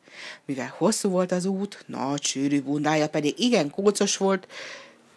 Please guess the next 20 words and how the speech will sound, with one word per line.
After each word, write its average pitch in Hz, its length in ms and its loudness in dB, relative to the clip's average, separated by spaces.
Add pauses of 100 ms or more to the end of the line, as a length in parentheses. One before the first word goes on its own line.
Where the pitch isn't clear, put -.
(100)
jókorán 165 580 4
felkelt, 147 680 2
hogy 165 260 0
legyen 196 260 4
ideje 160 340 0
szépen 156 400 0
megfésülködni, 143 1000 -2 (400)
s - 140 -6
illendően 170 580 4
készülődni 156 640 2
az 196 160 2
ünnepségre. 131 720 -4 (680)
Végül 147 320 2
aztán 147 300 -2
nekiindult, 190 840 -2 (440)
s - 140 -14
útközben 175 760 2
összetalálkozott 151 840 -2
egy 143 100 -6
fiúval, 143 580 -2